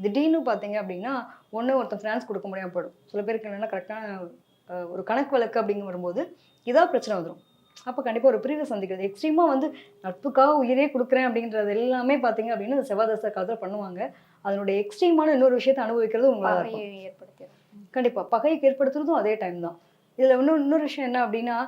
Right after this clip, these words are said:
Speaker 1: இந்த தேடி தேடி போயிட்டு, அஹ், என்னுடைய உறவுகள், உறவுகள்னு போயிட்டு பஞ்சாயத்து ஏற்படுத்திக்கிறாங்களா, அதுவுமே இந்த காலத்துல தான் நடக்கும்.
Speaker 2: ம்.
Speaker 1: அஹ், நிறைய வீடு கட்டுறது, இந்த டைம்ல பாத்தீங்கன்னா, அஹ், ஒரு பில்டிங் கன்ஸ்ட்ரக்ஷன் ஒரு தொழில் பண்றாங்க அப்படின்னா,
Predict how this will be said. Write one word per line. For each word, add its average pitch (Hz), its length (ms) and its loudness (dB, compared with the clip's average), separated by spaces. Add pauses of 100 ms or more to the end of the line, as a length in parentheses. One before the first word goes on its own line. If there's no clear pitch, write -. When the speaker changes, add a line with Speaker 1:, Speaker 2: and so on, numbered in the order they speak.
(200)
Speaker 1:
இந்த 202 220 -8
தேடி 269 280 2
தேடி 269 200 6
போயிட்டு, 233 320 -2 (420)
அஹ், 190 280 -10 (160)
என்னுடைய 214 340 0
உறவுகள், 254 440 8
உறவுகள்னு 240 460 0
போயிட்டு 220 460 -4 (260)
பஞ்சாயத்து 247 340 4
ஏற்படுத்திக்கிறாங்களா, 190 720 -6
அதுவுமே 262 260 4
இந்த 240 220 4
காலத்துல 196 280 0
தான் 190 180 -6
நடக்கும். - 300 -12
Speaker 2:
ம். 202 540 -20
Speaker 1:
அஹ், 190 100 -12
நிறைய 220 300 0
வீடு 269 220 2
கட்டுறது, 180 480 -4 (380)
இந்த 226 140 -4
டைம்ல 262 260 0
பாத்தீங்கன்னா, 226 460 -4 (280)
அஹ், 196 180 -10
ஒரு 185 260 -12 (220)
பில்டிங் 254 260 6
கன்ஸ்ட்ரக்ஷன் 202 600 -8 (140)
ஒரு 196 100 -8
தொழில் 226 260 4
பண்றாங்க 185 420 -4
அப்படின்னா, 180 320 -6